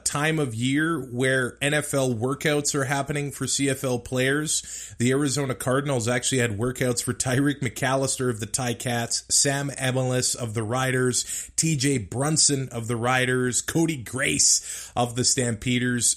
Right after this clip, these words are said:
Speaking of, um, punters, uh, Jacksonville ended up working out linebacker Gary Johnson from the Red Blacks.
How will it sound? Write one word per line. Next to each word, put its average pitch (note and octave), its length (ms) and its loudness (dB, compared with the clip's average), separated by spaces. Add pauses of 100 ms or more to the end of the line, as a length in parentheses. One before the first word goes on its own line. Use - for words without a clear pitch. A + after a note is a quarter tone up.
Speaking A#2 720 -2
of, A2+ 640 -2 (140)
um, F#2+ 460 -2 (400)
punters, - 1080 -2
uh, G2 140 0
Jacksonville B2 680 0
ended A#2 280 0
up G#2 120 -4
working A#2 380 -2
out G#2+ 140 0
linebacker A2 580 -2
Gary G#2+ 320 -2
Johnson A#2+ 640 -2
from G#2 260 -4
the F#2 100 -4
Red A2+ 400 -2
Blacks. B2+ 720 2